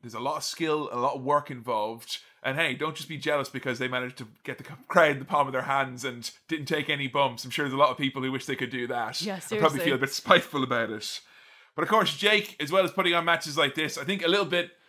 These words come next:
Speaker 1: could be taken from, you know, I was saying he, he puts his hand through the blindfold or whatever.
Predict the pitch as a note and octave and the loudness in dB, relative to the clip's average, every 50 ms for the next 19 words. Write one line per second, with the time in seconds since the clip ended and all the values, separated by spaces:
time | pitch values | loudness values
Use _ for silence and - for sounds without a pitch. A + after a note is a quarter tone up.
0 | _ _ _ _ _ _ _ _ _ - - D#3+ D3+ D#3 C3+ A#2+ - - F3 D#3 | _ _ _ _ _ _ _ _ _ -4 -2 0 0 0 0 0 2 2 2 4
1 | - D#3+ D3 C#3 D3 C#3+ C#3+ C#3 C3 B2+ A2+ A#2+ B2+ - - D3 C3+ B2 A#2 B2+ | 4 0 -2 -2 -2 0 2 2 2 2 2 0 0 0 0 0 0 -2 -4 -8
2 | B2+ A#2+ A#2 - - - A#2+ A#2 - - C3 - A#2+ - C3+ B2+ C3 B2 A#2+ B2+ | -8 -10 -12 -14 -16 -16 -16 -14 -12 -12 -12 -10 -10 -8 -6 -6 -6 -6 -8 -8
3 | A2+ A#2 F#2+ A#2+ A#2+ B2 C3 C3 A#2+ B2 A2 G#2+ G#2+ A2+ A2+ G2 G2 A2 G2+ G#2 | -8 -6 -2 0 2 2 2 0 -2 -4 -4 -4 -2 -2 -2 -2 -2 -2 -4 -4
4 | F#2+ - | -8 -10